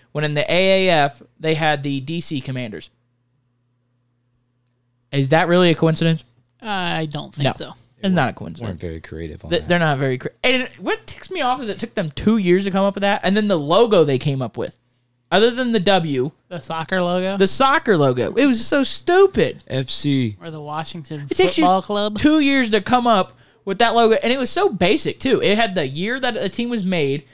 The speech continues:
Speaker 1: and then it just says,
Speaker 2: And the
Speaker 1: uh,
Speaker 2: Super Bowl years, I believe.
Speaker 1: Yeah, the Super Bowl years at the bottom, and then it just says, like, what is it, Washington and Commanders in two different sections,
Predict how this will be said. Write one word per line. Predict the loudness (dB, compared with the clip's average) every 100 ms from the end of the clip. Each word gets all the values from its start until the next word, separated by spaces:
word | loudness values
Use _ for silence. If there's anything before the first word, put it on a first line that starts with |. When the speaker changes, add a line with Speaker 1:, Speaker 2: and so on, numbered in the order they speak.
| _ -4
Speaker 1:
and | 0 2
then | 0
it |
just | -2 -4
says, | 0 0 0 -8 -14 -14
Speaker 2:
And | -12
the | -8 0
Speaker 1:
uh, | 2 2
Speaker 2:
Super | 0 -4 -8
Bowl | -8 -8 -8
years, | -8 -10 -12 -14
I |
believe. | -16 -10 -2
Speaker 1:
Yeah, | -2
the | -2 -4
Super | -4 -4
Bowl | 0 2
years | 0 -4
at | -2
the |
bottom, | 0 4 4 2
and | 0
then | 0
it | 0
just | -2 0
says, | -2 -2 -8 _ _ _ _ _ _
like, | -4 -4 _ _ _ _ _ _ _
what | -6 -4
is | -4
it, | -4
Washington | -2 -2 -4 -8 -8
and |
Commanders | -8 -10 -8 -10 -10
in | -10
two | -10
different | -10 -12 -10
sections, | -8 -8 -12 -16